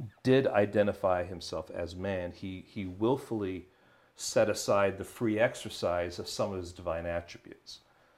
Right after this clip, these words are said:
So, um, in other words, as Jesus is laying down as a baby, I don't think he was looking up into his mom and, and he's, he's, you know, he's doing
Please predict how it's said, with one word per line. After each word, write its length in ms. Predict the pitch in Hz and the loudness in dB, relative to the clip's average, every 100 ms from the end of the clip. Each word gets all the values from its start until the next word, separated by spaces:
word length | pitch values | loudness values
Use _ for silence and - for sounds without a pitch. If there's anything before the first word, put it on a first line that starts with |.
| _ _ | _ _
So, 600 | - - 98 95 92 90 87 - _ _ _ - | -6 2 4 4 2 -4 -8 -20 _ _ _ -4
um, 460 | 87 87 85 85 - _ _ _ | -2 -2 -4 -10 -16 _ _ _
in 140 | 110 113 | 0 4
other 140 | 120 | 4
words, 300 | 104 95 - | 4 0 -4
as 100 | 92 | -8
Jesus 420 | - 117 101 92 | -4 -4 -4 -8
is 120 | 101 98 | -8 -2
laying 300 | 98 95 90 | -2 -2 0
down 240 | 92 87 | 0 0
as 140 | 85 | -6
a 40 | 82 | -8
baby, 600 | 104 104 101 82 80 80 - | -4 -4 -4 -6 -10 -10 -6
I 80 | 92 | -4
don't 200 | 95 - | -4 -6
think 180 | 95 | -10
he 100 | - | -8
was 140 | 90 87 | -10 -8
looking 360 | 90 - 90 | -8 -8 -8
up 180 | 87 85 | -8 -8
into 360 | 85 85 87 80 87 | -12 -12 -12 -10 -12
his 160 | 80 | -12
mom 460 | 87 92 95 80 85 - _ _ _ _ | -10 -8 -8 -8 -12 -20 _ _ _ _
and, 480 | 101 95 90 87 82 _ _ _ _ _ _ _ - | -12 -10 -12 -14 -16 _ _ _ _ _ _ _ -8
and 160 | 117 | -8
he's, 480 | 85 95 87 85 - - | -8 -10 -10 -12 -16 -20
he's, 360 | - 104 90 - 220 | -14 -12 -12 -16 -12
you 100 | 87 | -12
know, 100 | 82 | -10
he's 260 | 87 85 - _ 123 117 | -10 -12 -14 _ -12 -6
doing 340 | 104 87 | -6 -6